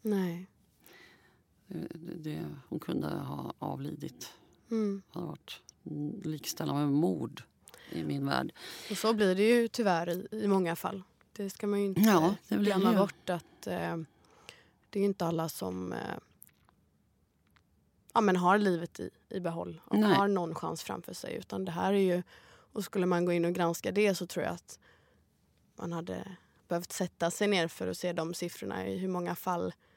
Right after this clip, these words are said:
Speaker 2: Mm.
Speaker 1: eh, där det inte är familjemedlemmar som, som du som har, liksom, jag ska inte säga orka, för det ligger inget ansvar att behöva gå ut och tala öppet om det på det sättet, men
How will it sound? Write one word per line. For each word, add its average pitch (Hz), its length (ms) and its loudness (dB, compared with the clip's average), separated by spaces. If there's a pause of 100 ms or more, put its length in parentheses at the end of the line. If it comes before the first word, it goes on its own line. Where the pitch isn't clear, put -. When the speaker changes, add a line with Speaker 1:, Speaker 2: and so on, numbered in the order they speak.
(160)
Speaker 2:
Mm. 147 320 2
Speaker 1:
eh, 180 420 -2
där 185 300 2
det 170 80 -2
inte 170 340 0
är 196 280 6
familjemedlemmar 165 880 -4
som, 180 280 -8
som 180 200 -4
du 170 180 -6
som 175 200 -8
har, 180 160 -6 (360)
liksom, - 380 -6
jag 185 100 -8
ska - 260 -6
inte 185 180 0
säga 180 180 2
orka, 175 460 -2
för - 140 -12
det 180 200 -2
ligger 180 260 -4
inget 185 220 -2
ansvar 185 380 0
att 170 80 -6
behöva 175 220 -2
gå 180 120 -2
ut - 200 -8
och - 120 -8 (400)
tala 180 220 0
öppet - 280 -6
om 175 120 -2
det 165 60 -6
på 175 120 -6
det 180 100 -4
sättet, - 340 -12
men 175 200 -4